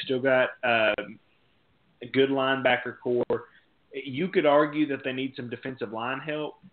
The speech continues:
but I've seen Russell Wilson get hurt in each of the last two seasons, and it really hurt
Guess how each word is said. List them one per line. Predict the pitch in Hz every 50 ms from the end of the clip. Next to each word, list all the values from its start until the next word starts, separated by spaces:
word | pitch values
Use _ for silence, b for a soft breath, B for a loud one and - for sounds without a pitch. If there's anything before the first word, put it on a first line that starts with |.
| _ - - -
but | 135 123 123 - - - - _ _ _ _ _ _ - 131
I've | 147 170 170 - -
seen | 190 170 151
Russell | 151 151 143 - 139 131
Wilson | 127 135 135 127 - 139 123 123 117
get | 123 - - - - 143
hurt | 143 139 131 127 120 - - - - _
in | 131 123 123
each | 123 139 143 139 - -
of | 123
the | 127
last | 123 123 123 123 123 120 - - -
two | - 127 120
seasons, | - - 127 131 131 120 113 117 117 107 110 85 -
and | 120 120
it | 113 - 117
really | 120 127 127 127 120
hurt | 113 - - - 123 -